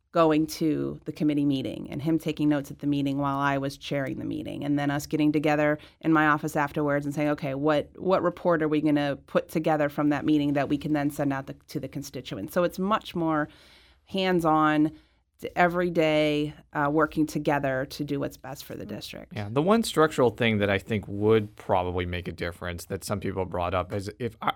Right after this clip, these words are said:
Speaker 2: I, this is my theory, and maybe I'm crazy on this, but if the percentage of women in the legislature was higher, let's say it was fifty fifty or forty-five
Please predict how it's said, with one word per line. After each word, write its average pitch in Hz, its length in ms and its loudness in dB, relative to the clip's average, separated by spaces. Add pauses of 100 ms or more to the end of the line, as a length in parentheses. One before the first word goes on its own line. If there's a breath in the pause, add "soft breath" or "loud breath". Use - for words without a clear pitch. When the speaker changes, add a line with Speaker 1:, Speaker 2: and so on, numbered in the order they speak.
Speaker 2:
I, - 120 2 (240)
this 156 160 -2
is 123 120 0
my 107 260 4
theory, 95 500 -2
and 92 140 -6
maybe 95 360 -4 (220)
I'm 90 260 -6
crazy 104 500 -2
on 90 160 -4
this, 87 180 -6
but - 180 -6 (460 soft breath)
if 139 120 -8
the - 80 2
percentage 127 640 0
of 101 140 -2
women 104 280 2
in 101 120 0
the 95 80 -2
legislature 90 720 -4
was - 160 -10
higher, 90 420 0
let's 95 200 -4
say 98 100 -2
it 92 80 -6
was 95 140 -10
fifty 101 320 -6
fifty 95 360 -6
or 87 120 -6
forty-five 87 840 -2